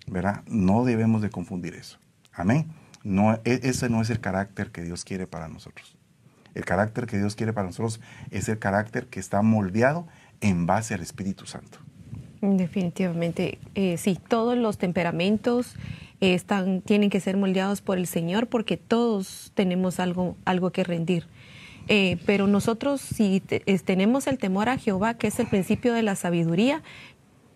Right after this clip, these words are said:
Speaker 2: cualquiera de los temperamentos podemos tener sabiduría siempre y cuando le temamos a Dios, porque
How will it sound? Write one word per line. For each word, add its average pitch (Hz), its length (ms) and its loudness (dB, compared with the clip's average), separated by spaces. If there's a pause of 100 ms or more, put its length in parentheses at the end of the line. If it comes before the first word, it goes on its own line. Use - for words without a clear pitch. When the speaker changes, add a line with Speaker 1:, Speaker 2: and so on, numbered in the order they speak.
Speaker 2:
cualquiera 240 540 2
de 226 100 2
los 196 140 0
temperamentos 180 640 0
podemos 180 540 -2 (200)
tener 170 260 0
sabiduría 180 600 0
siempre 190 300 0
y 175 40 0
cuando 202 300 -2
le 175 140 -2
temamos 170 460 -2
a 165 80 -4
Dios, 240 240 0
porque 175 380 -6